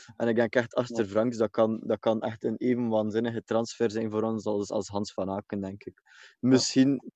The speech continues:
Speaker 1: niet zo lang, omdat ik denk dat Aster Franks wel nog verder zal doorverkocht worden en dat Hans eerder zal opteren om te blijven.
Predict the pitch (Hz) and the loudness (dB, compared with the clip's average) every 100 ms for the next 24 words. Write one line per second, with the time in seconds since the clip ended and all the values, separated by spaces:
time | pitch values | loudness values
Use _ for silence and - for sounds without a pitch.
0 | _ _ 127 131 120 113 120 135 117 117 | _ _ 4 6 6 8 6 6 2 6
1 | 113 110 123 123 113 - 104 107 113 113 | 6 6 4 4 2 -2 -2 -2 -2 -2
2 | 110 - _ 98 110 117 117 113 110 117 | -4 -6 _ 2 2 4 2 2 2 2
3 | 117 117 - 107 - 120 120 - - _ | 0 -4 -8 -12 -4 -4 -4 -10 -20 _
4 | - 113 107 104 117 - - 117 117 110 | -2 2 4 4 4 -2 -4 2 2 2
5 | 107 113 104 - 113 110 101 90 95 104 | 4 4 2 2 2 2 -4 -4 0 2
6 | 117 123 135 | 2 -2 -10